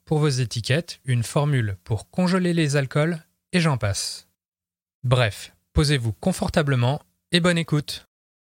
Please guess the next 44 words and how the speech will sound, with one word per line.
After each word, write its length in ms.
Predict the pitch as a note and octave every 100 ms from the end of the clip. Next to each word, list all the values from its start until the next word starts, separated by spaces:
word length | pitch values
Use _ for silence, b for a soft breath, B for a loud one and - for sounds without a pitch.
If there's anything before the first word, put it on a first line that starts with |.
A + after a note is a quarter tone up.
| _ -
Je 100 | B2
vous 160 | C3+
parlais 300 | E3 F#3 G#3+
la 80 | A3
semaine 240 | F3 E3 C#3+
dernière 400 | C3 C#3 D#3 C#3+
d'une 180 | B2
future 340 | A2+ F3 - E3+
distillerie 480 | D3 - C#3 B2+ B2+
de 80 |
whisky 460 | A2 B2 C3+ - A2
Diageo 480 | G#2 C3+ D#3+ F3 D#3+
en 80 | A#2
Chine. 420 | - C3 E3 E3
Eh 80 | -
bien, 200 | B2+ A#2+
Pernod 340 | A2 - F3 E3+
Ricard 420 | D3+ B2+ D3 D3+
a 60 | C3+
lui 200 | B2 B2+
annoncé 340 | B2+ C3+ -
ce 160 | D3 C3
seize 260 | A#2 G3+ D#3+
novembre 440 | B2+ A#2 C#3 A#2
l'inauguration 680 | B2 E3+ F3 C3+ A#2+ A#2 D3
de 80 | D3
la 80 | A2+
sienne. 480 | - A2 G2 F#2+ - -
Elle 100 | A#2+
s'appelle 540 | - B2 A#2+ A2 G#2+
The 180 | G#2 D3+
Xuan, 340 | F3+ - C3 D#3+
se 140 | -
situe 320 | - B2+ -
dans 140 | D3+ A#2
la 100 | A2
province 420 | - C3+ C3+ A2
du 120 | G#2+
Sichuan 480 | - D3 - C#3 E3 _
et 100 | C#3+
est 120 | C3
en 120 | B2 A2+
activité 520 | A2 C#3+ B2+ - D3
depuis 380 | B2+ - B2+